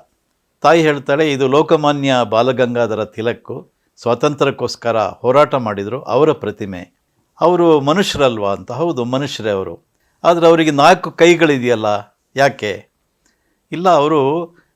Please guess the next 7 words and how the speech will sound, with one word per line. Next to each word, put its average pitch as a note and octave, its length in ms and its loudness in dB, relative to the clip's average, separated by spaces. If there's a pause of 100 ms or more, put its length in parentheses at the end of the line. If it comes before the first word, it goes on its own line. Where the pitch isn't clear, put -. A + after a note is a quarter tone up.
ಮನುಷ್ಯರೇ D#3 420 0
ಹೌದು, C#3 640 0
ಆದ್ರೆ C#3 220 -4
ತುಂಬ E3+ 320 0
ಕೆಲಸ C#3+ 360 0
ಮಾಡಿದ್ರು, C3+ 460 -2
ಅದಕ್ಕೋಸ್ಕರ C3 500 -6